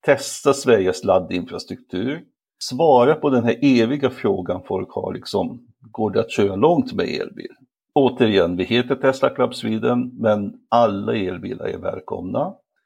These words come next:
I år så hade vi elva startande. Förutom Tesla så var det också Polestar, Volkswagen I D fyra, Ioniq fem och Kia E V sex. Så det är en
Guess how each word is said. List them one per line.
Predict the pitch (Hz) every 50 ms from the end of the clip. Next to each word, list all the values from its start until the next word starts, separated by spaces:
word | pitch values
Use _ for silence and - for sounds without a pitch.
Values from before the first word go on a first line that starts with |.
| _ _ -
I | 117 110 113 -
år | 135 127 127 131 127 123
så | 120 - 117 107
hade | - 92 90 90 - 101
vi | 95 98 -
elva | - 98 95 90 90 - 71
startande. | - - - - 104 - - - - - - - - - - 120 135 - - _ _ _ _ _ _ _ _ -
Förutom | 127 120 120 117 110 95
Tesla | - - 120 - - - - - 104 104
så | - - 110
var | 104 98
det | 98 98
också | 92 - - - 95 _ -
Polestar, | - 131 135 139 135 131 131 127 - - - 120 120 120 117 117 120 120 117 113 104 - _ _ _ _ _ -
Volkswagen | 127 113 104 - - - 98 90 92 87 90 90
I | 92
D | 90 - - - -
fyra, | - 107 107 107 104 98 101 101 104 104 101 101 - - - _ _ _ _ _ _ _ - 98
Ioniq | 98 95 95 95 90 - - - -
fem | - 104 107 110 113 113 110 113 110 110 107 113 - - - _ _ _ -
och | 117 - - - _ _ _ _ _ _ _ _ - - - - _ _ - -
Kia | 120 104 92 95 95 -
E | 113 117 113 -
V | - -
sex. | - - - 123 123 127 123 123 - - - - - _ _ _ _ _ _ _ _
Så | - - 120
det | 113 113 120
är | 113 113
en | 110 104 - -